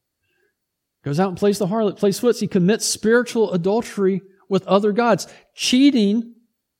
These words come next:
on the God who brought them up out of Egypt, who gave them the covenant, who said, "I was their husband. I was gonna take care of them. I was going to provide for them. I was going to bless them." They didn't want that. Instead,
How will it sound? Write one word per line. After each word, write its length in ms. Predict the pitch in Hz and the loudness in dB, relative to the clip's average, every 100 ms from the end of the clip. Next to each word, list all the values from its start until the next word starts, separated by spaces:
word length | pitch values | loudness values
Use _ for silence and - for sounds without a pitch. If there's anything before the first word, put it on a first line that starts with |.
| _ _ _ - | _ _ _ 0
on 160 | 220 214 | 2 4
the 80 | 202 | 2
God 560 | 220 247 196 190 196 - _ - | 2 2 2 2 0 -6 _ 0
who 100 | 220 | 2
brought 380 | 151 226 247 247 | 4 2 2 2
them 180 | 220 214 | 0 2
up 240 | 233 233 | 0 0
out 140 | 208 | 0
of 140 | 214 208 | 0 -2
Egypt, 500 | 226 233 175 185 - _ | -2 0 0 -2 -4 _
who 100 | 202 | -2
gave 280 | 165 220 240 | 4 4 4
them 140 | 240 | 0
the 60 | 208 | -2
covenant, 500 | - 247 226 196 196 - _ | 0 0 2 0 -2 -8 _
who 120 | - 220 | -2 -2
said, 280 | - 240 226 | 2 2 2
"I 160 | 208 240 | 0 0
was 200 | 240 208 | 0 0
their 140 | 220 | 0
husband. 280 | 190 233 202 | 2 0 -2
I 60 | 208 | -4
was 160 | 240 | -4
gonna 100 | 220 | -4
take 300 | 226 240 240 | -2 -2 -2
care 340 | - - 240 262 | -6 -4 0 0
of 180 | 226 180 | 0 0
them. 320 | 180 123 110 _ 165 - | 0 0 -6 _ -18 -8
I 120 | 226 | -2
was 180 | 247 226 | -2 -2
going 220 | 247 233 | -2 -2
to 100 | 240 | -4
provide 640 | - 240 202 220 240 240 | -2 -2 0 -2 0 -2
for 160 | - 196 | -2 -2
them. 300 | 165 151 113 - - | 0 0 -2 -10 -8
I 120 | 214 | -4
was 240 | 240 240 233 | -2 -2 -2
going 240 | 226 226 | -2 -2
to 140 | - | -2
bless 400 | 180 190 233 240 | -2 2 2 0
them." 180 | - 196 - - | 0 -2 -2 -2
They 140 | 214 202 | 0 0
didn't 380 | 160 269 269 | 2 0 0
want 240 | 233 240 233 | 0 -2 0
that. 240 | 240 220 | 2 2
Instead, 680 | 208 190 - 262 240 196 - | 0 -2 -2 2 4 2 -2